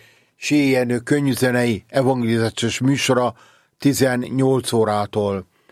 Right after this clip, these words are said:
Az igézés a hírpercek után a Zsolozsma esti dicséretét imádkozunk közösen tizenkilenc órától. Legyetek apostolok.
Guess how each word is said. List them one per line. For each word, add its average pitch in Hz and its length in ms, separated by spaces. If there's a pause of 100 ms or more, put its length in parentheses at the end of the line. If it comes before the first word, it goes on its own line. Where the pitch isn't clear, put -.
Az 104 160
igézés 127 540
a 127 40
hírpercek 120 600
után 131 440 (200)
a 110 140
Zsolozsma 131 500
esti 127 280
dicséretét 120 600
imádkozunk 123 600
közösen 123 560 (300)
tizenkilenc 123 840
órától. 101 680 (460)
Legyetek 139 520
apostolok. 110 680